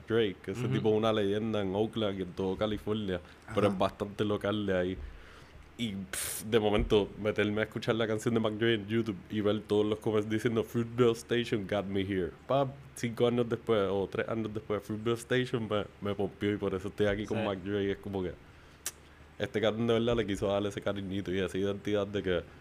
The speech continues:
Speaker 1: esto es una
Speaker 2: cool,
Speaker 1: historia de
Speaker 2: sí.
Speaker 1: nuestra área. Es
Speaker 3: Exacto.
Speaker 1: negativa, pero está hecha para concientizar y para
Speaker 2: Sí,
Speaker 1: darle
Speaker 2: él es
Speaker 1: la
Speaker 2: de Oakland
Speaker 1: plataforma.
Speaker 2: como tal.
Speaker 3: Exacto.
Speaker 2: Sí.
Speaker 1: Darle la plataforma a la gente y tú ver la gente orgullosa de la comunidad, como que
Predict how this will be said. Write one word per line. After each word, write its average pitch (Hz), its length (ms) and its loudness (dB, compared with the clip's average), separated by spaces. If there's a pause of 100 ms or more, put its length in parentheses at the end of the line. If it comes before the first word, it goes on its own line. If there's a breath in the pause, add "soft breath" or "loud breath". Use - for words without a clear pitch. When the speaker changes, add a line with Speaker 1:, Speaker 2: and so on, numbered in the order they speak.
Speaker 1:
esto 110 60 -8
es 110 60 0
una 110 120 4
Speaker 2:
cool, 123 80 4
Speaker 1:
historia 117 300 6
de 113 40 4
Speaker 2:
sí. 110 60 2
Speaker 1:
nuestra 98 480 2
área. 95 200 8 (140)
Es - 60 -2
Speaker 3:
Exacto. 107 180 2
Speaker 1:
negativa, 113 600 4 (960 loud breath)
pero 104 160 4
está 98 280 4
hecha 101 200 0
para 113 180 2
concientizar 107 800 0
y 113 80 -2
para 87 380 -2 (680)
Speaker 2:
Sí, 202 140 -6
Speaker 1:
darle 156 140 2
Speaker 2:
él 139 60 6
es 104 40 2
Speaker 1:
la 139 60 6
Speaker 2:
de - 60 4
Oakland 113 140 8 (120)
Speaker 1:
plataforma. 104 420 2
Speaker 2:
como - 140 -10
tal. 139 220 -8 (160)
Speaker 3:
Exacto. 120 420 -2
Speaker 2:
Sí. 104 80 -4
Speaker 1:
Darle 104 260 4
la 107 100 6
plataforma 110 600 2
a - 20 4
la 104 140 2
gente 98 320 -2
y 98 80 0
tú 98 180 -2
ver 104 100 4
la 110 220 2
gente 104 260 -2
orgullosa 110 600 0
de 135 60 4
la 110 120 2
comunidad, 92 540 -2
como 123 160 -4
que 85 240 -2